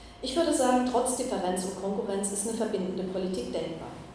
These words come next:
Sie kann ansetzen in der gemeinsamen Betroffenheit durch die mangelnde öffentliche Infrastruktur,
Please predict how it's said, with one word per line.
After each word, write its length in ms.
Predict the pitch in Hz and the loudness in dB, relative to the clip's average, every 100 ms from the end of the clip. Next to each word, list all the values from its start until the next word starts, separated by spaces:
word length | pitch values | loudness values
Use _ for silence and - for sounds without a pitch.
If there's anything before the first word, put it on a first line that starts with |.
| - | -10
Sie 140 | - | -8
kann 220 | 202 185 | -4 -2
ansetzen 800 | - 185 220 240 - - 226 - - | 0 0 2 2 2 0 -2 -6 -4
in 180 | 220 247 | 0 4
der 80 | 220 | 4
gemeinsamen 560 | 196 175 175 175 170 | 4 2 2 0 -2
Betroffenheit 640 | - - 240 226 202 180 180 - - - - | -4 -2 0 0 0 0 -2 -6 -10 -14 -2
durch 200 | 226 247 | 8 8
die 120 | 247 196 | 8 4
mangelnde 340 | 175 175 175 | 4 4 2
öffentliche 440 | 170 175 - - | 0 -2 -4 -6
Infrastruktur, 840 | - 214 - 240 233 226 226 240 240 | -6 -6 -2 -2 0 -4 -2 4 4